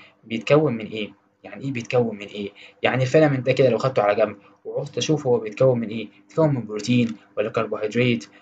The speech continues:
ولا ليبيد دهون؟ بيتكون من إيه؟ قال لك: "لأ، ده بيتكون من بروتين، البروتين هو المكون لهذا الفيلامنت." طب يبقى أنا لما عاوز أقول الفيلامنت اللي بيتكون من بروتين، أقول بروتوفيلامنت. يعني إيه بروتو؟ يعني بروتين،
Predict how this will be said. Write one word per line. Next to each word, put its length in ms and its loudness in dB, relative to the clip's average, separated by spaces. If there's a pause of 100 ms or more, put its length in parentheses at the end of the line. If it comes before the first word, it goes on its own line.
(160)
ولا 520 0
ليبيد 340 0
دهون؟ 420 -2 (100)
بيتكون 380 2
من 80 -6
إيه؟ 160 -8 (200)
قال 100 0
لك: 160 -2
"لأ، 120 2
ده 140 -6
بيتكون 540 -2
من 240 2
بروتين، 500 0 (340)
البروتين 500 0
هو 180 4
المكون 600 0
لهذا 460 2
الفيلامنت." 460 2 (500)
طب 180 4 (280)
يبقى 180 -2
أنا 160 4
لما 160 2
عاوز 300 -2
أقول 420 -2 (120)
الفيلامنت 600 2 (140)
اللي 200 -2
بيتكون 580 2
من 200 -4
بروتين، 420 -4 (340)
أقول 580 -4 (120)
بروتوفيلامنت. 1300 8 (160)
يعني 280 -6
إيه 60 4
بروتو؟ 500 4
يعني 280 0
بروتين، 420 0